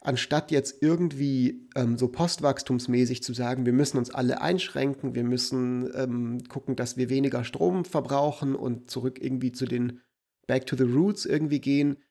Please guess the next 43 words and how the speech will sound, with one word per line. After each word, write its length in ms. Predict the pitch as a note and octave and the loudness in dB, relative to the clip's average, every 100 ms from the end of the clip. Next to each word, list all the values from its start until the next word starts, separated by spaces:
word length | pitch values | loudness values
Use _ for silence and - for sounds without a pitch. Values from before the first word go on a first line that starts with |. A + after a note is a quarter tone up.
| _ _ _ _ | _ _ _ _
sagen 320 | C#3 C3 B2+ | 0 2 0
die 340 | C#3 G3 D3 | -2 -4 0
eher 160 | D#3+ E3 | 0 0
so, 240 | D3+ D3+ - | 0 -2 -2
Nein, 400 | B2+ B2 D#3+ C3+ | -2 0 0 0
das, 260 | C#3 E3 C#3+ | 0 -2 -2
was 240 | C3 B2+ | -4 0
wirklich 320 | D3+ E3 C3+ | 0 0 -4
passieren 440 | - A#2 F3+ F#3+ C#3 | -4 -4 2 4 4
muss, 200 | B2+ B2 | -2 -6
ist, 260 | C3 - | -10 -4
dass 240 | B2 B2 C3 | -4 -4 -2
wir 380 | B2+ B2+ A#2+ - _ _ _ _ - | 0 2 0 -8 _ _ _ _ -2
auf 320 | B2+ B2+ - | 0 0 0
einer 380 | C3 B2 A#2 A#2 - | 0 0 -2 -4 -8
Policy-Ebene 840 | - F#3+ G#3 - - D#3 D#3 C#3 B2 | -4 -2 0 -2 0 0 0 0 2
wirklich 540 | D#3+ E3+ C#3+ - - _ _ _ _ | 0 0 -4 -6 -18 _ _ _ _
viel, 400 | _ - A3 G3 | _ -2 2 2
noch 240 | C3+ C#3 - | 2 -2 -4
viel, 240 | - G#3 | -4 -4
viel 200 | - E3 | 0 2
mehr 220 | C3+ C3+ | 4 4
in 120 | C3 B2 | 2 -2
Forschung 420 | C3+ C#3 D3+ C#3 | 0 0 2 0
und 140 | B2 | -2
Entwicklung 400 | A2+ C#3+ - E3+ | -4 -4 -2 0
investieren 640 | D#3 D#3 D3+ - E3 F#3+ | 0 -4 -6 -2 2 2
und 220 | - C3+ A#2+ | 0 -4 -4
in 120 | B2 | -4
Umsetzung 560 | - F#3+ F#3+ - F3 | -4 0 0 -2 -4
dieser 200 | D#3+ D3 | -4 -6
Technologien, 460 | - - D3+ C#3+ D#3+ | -8 -6 -4 -2 -4
die 100 | D#3 | -4
wir 80 | D3 | -2
bereits 300 | C#3 C#3 C#3 | -2 -2 -2
haben, 300 | C3+ C3+ C3+ _ _ _ _ _ _ | -4 -4 -4 _ _ _ _ _ _
und 220 | - C3+ - | -2 -2 0
gleichzeitig 500 | B2+ F3 - D3+ - | -2 -2 -2 -2 -2
auf 140 | B2+ | 0
einer 80 | B2+ | -2
politischen, 580 | - C3 F3 D#3+ D#3 C3 | 0 -2 -2 -4 -4 -2
gesellschaftlichen 800 | A#2 A#2+ G3 - E3+ - C#3 D3+ | 0 2 2 0 -4 -4 -4 -2
Ebene, 640 | E3 C#3 C3+ B2+ B2 | 0 2 2 2 0